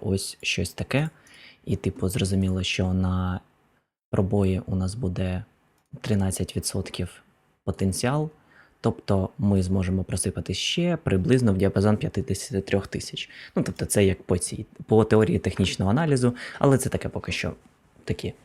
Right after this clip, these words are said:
довгострокові перспективи. Нам ще потрібно пробити цей рівень, провалитись під нього, на ньому закріпитись, тому що, по суті, зараз ми біля нього тільки танцюємо.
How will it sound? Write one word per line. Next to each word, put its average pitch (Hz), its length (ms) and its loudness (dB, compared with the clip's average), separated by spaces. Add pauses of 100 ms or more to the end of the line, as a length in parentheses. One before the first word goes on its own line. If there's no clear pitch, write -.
(140)
довгострокові 110 760 6
перспективи. - 560 2
Нам 107 140 6
ще - 100 -2
потрібно 95 340 0
пробити 95 360 2
цей 139 180 0
рівень, 135 340 4
провалитись 156 520 2
під 104 180 0
нього, 131 440 2 (320)
на 107 140 4
ньому 98 220 6
закріпитись, 110 500 0
тому 98 140 2
що, - 180 -2
по - 160 -6
суті, 135 320 2
зараз 104 320 2
ми 107 120 2
біля 98 200 4
нього 98 220 2
тільки 104 240 -2
танцюємо. 143 560 4